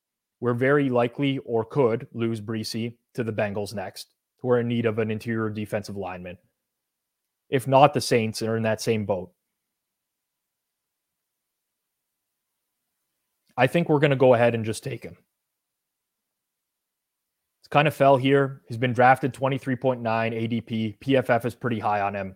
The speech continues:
Let's go ahead. It's the second team I'm picking for that's tra-, drafted Brian Bresee here in the first round,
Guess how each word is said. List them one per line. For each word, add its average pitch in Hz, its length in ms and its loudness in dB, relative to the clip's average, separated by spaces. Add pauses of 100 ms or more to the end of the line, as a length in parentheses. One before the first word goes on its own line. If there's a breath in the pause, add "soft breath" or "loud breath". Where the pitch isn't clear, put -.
(440)
Let's 123 180 0
go 147 200 4
ahead. 113 300 2 (800)
It's - 60 -20
the 123 80 -6
second 147 320 2
team 139 180 -4
I'm 127 120 -2
picking 127 280 -6
for 117 240 0
that's 107 280 -2 (140)
tra-, - 200 -6 (480)
drafted 123 380 0
Brian 110 240 0
Bresee 107 340 -8
here 107 200 -4
in 110 160 -10
the 104 60 -6
first - 320 -8
round, 139 300 0